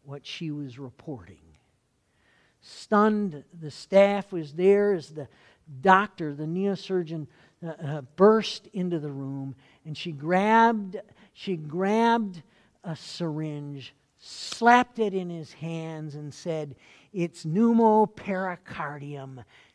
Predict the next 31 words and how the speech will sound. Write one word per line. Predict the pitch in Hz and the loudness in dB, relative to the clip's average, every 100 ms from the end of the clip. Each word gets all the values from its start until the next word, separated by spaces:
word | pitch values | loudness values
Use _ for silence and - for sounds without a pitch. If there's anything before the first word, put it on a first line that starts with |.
| _ | _
Stick | - - - - - - - 190 - _ - _ _ _ _ _ _ _ - | -18 -14 -12 -12 -14 -14 -2 -2 -2 _ -18 _ _ _ _ _ _ _ -18
the | 117 | -16
heart." | 104 - - - 110 _ _ _ _ _ _ _ _ _ _ _ _ _ _ _ _ _ _ _ _ | -16 -16 -16 -14 -16 _ _ _ _ _ _ _ _ _ _ _ _ _ _ _ _ _ _ _ _
And | 175 | -2
with | 190 | 4
that, | 226 233 233 _ | 4 4 0 _
um, | 208 165 160 147 120 143 - | -6 -6 -6 -8 -14 -20 -12
uh, | 165 156 | -12 -12
again, | 170 156 196 | -10 -2 0
my, | 190 165 151 _ _ 147 | 0 -4 -8 _ _ _
my | 165 | -10
apologies | 151 - 196 190 185 180 170 | -10 -10 2 2 2 -2 -6
for | - 180 | -8 -8
medical | 165 175 175 156 | -4 -4 -4 -10
personnel | - 180 - 175 165 165 | -10 -12 -10 -10 -8 -8
if | - | -12
I | 170 | -12
get | 165 156 | -12 -12
this | 165 151 | -14 -14
a | |
bit | 135 170 170 | -12 -12 -10
wrong. | 147 143 139 - - _ | -10 -10 -12 -18 -20 _
With | 185 | 0
that, | 190 208 202 | 2 2 0
the, | 170 151 _ _ | -8 -8 _ _
the | 185 165 | -10 -10
surgeon | - 214 196 180 | -2 -2 -2 -6
very | 151 151 202 226 226 226 214 196 165 | -8 0 4 4 4 2 -2 -8 -18
carefully | - 208 196 - 185 | -4 0 0 -2 -6
and | 180 | -6
extremely, | 170 - - 208 202 185 151 143 | -8 -14 -10 -4 -2 -2 -4 -8